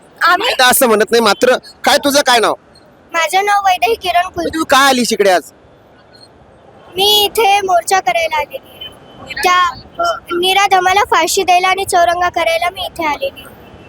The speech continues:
Speaker 2: तू मला सांग, हे सरकार कमी पडतंय मुलींना संरक्षण देण्यासाठी, लहान लहान लेकरांना संरक्षण देण्यासाठी?
Speaker 3: हो, येस, कारण की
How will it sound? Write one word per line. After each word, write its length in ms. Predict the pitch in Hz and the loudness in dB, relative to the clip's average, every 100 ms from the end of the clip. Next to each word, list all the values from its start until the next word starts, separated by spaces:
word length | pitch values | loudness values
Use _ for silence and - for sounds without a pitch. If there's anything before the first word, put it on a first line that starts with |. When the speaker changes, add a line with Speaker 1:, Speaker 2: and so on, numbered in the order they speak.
| - - | -4 2
Speaker 2:
तू 60 | |
मला 200 | 262 254 | 4 4
सांग, 220 | 254 254 254 | 2 0 2
हे 80 | 262 | 2
सरकार 420 | - 185 - 233 | 2 0 2 0
कमी 260 | - 214 233 | 2 0 2
पडतंय 380 | 240 - 233 | 0 2 0
मुलींना 420 | 233 202 190 196 202 | 2 2 2 0 0
संरक्षण 500 | 190 175 185 208 185 | 0 0 0 0 0
देण्यासाठी, 520 | 175 180 185 196 185 | 0 0 -2 -2 0
लहान 160 | 170 | 2
लहान 180 | 175 190 | 2 2
लेकरांना 400 | 180 175 170 165 175 - - | 0 0 0 0 -2 -6 -8
संरक्षण 480 | - 180 175 175 180 | 0 2 2 0 0
देण्यासाठी? 480 | 175 180 185 - - - - - | 0 -2 -2 -4 -6 -8 -20 -6
Speaker 3:
हो, 180 | 302 269 254 - - - - - - - | -4 -4 -6 -18 -20 -20 -20 -20 -8 -2
येस, 340 | 294 - - - - - - | -2 -2 -4 -8 -16 -18 -8
कारण 460 | 381 381 415 466 | 0 0 2 -2
की 320 | 453 453 466 | -2 -2 -2